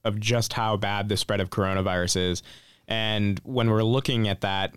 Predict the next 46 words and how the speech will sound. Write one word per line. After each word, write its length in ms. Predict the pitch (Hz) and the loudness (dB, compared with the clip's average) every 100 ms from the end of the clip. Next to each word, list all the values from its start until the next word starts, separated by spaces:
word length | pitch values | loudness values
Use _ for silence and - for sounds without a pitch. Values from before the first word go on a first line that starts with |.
| - | -4
one 180 | 123 110 | 0 2
of 80 | |
the 80 | 104 | 2
things 380 | 104 110 98 95 | 0 0 0 2
that 180 | 98 92 | 0 0
both 340 | 98 98 - | 0 0 -2
the 140 | 107 92 | -2 0
state 300 | 113 104 95 | 0 0 -2
and 100 | 101 | -2
federal 260 | 110 98 | -2 0
government 540 | 98 95 98 95 92 - | 0 0 0 0 0 -2
are 140 | 92 | -4
focused 460 | - 127 120 113 110 | 0 0 0 -2 -2
on 200 | 101 95 | -2 0
is, 200 | 90 - | 0 0
is 140 | 110 - | -2 -2
tracing 480 | - 123 120 117 | 0 0 0 2
the 80 | 104 | 2
contacts 680 | 95 110 104 104 87 87 - | 0 -2 -2 -2 -4 -4 -4
of 120 | 101 | -2
people 300 | 113 107 98 | -2 0 0
who 340 | 104 98 92 87 | 2 2 2 0
test 420 | - 101 - - | -2 -2 -4 -6
positive, 640 | - 98 92 82 78 - - - | -2 0 0 -2 -4 -8 -16 -6
uh, 280 | 104 98 | -2 -2
for 180 | 92 98 | -2 -4
coronavirus. 720 | - 98 90 87 85 85 78 - - - - - | 0 0 0 0 0 0 -2 -6 -16 -20 -20 -2
And 160 | 113 | 0
by 120 | 110 | 0
tracing 340 | 107 143 143 120 | 0 0 2 2
the 80 | 104 | 2
contacts, 640 | 107 101 - 101 95 - | 0 -2 0 -2 -2 0
you 120 | 107 | 2
get 180 | 107 104 | 2 0
a 100 | 101 | 0
sense 360 | 101 110 101 107 | 0 0 0 2
of 320 | 95 92 90 - - _ | 2 2 0 -10 -20 _
how 180 | 113 | 0
much 220 | 110 101 95 | 0 2 0
it's 120 | - | -2
spreading 460 | - 104 98 92 92 | -2 0 0 0 -2
and 160 | 104 95 | -4 0
for 100 | 101 | 0
what 200 | 98 82 | 2 2
reasons 400 | 101 101 95 87 | 0 0 0 -2
it, 140 | - | -4